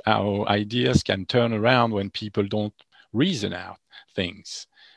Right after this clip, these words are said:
when they don't, and also when then, when they do not read, uh, properly. So, uh, Alexander in, in this,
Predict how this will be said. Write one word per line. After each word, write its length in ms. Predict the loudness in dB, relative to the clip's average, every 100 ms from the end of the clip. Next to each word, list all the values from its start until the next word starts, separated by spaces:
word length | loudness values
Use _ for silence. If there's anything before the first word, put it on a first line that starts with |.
| _
when 180 | 0 2
they 160 | 2
don't, 260 | 2 -2 2
and 200 | 2 2
also 380 | 0 2 2 4
when 340 | 6 6 4
then, 400 | 4 2 0 -6 -10 -12 -2
when 160 | 0
they 440 | 4 4 4 0 -2
do 200 | -6 -4
not 320 | -2 -2 -4 -6
read, 480 | -2 -2 -4 -12 _ _ -20 _ -6
uh, 180 | -6 -6 -2
properly. 500 | 0 0 -6 -10 -20 _ _ _ -20 -20 _ _
So, 460 | 2 6 8 6 0 _ _ -2
uh, 320 | 2 2 2 6
Alexander 1000 | 8 8 8 8 10 8 10 8 6 2
in, 500 | -2 -2 -2 -6 -10 -14 -18 -6
in 180 | -4 0
this, 600 | 4 4 2 -6 -8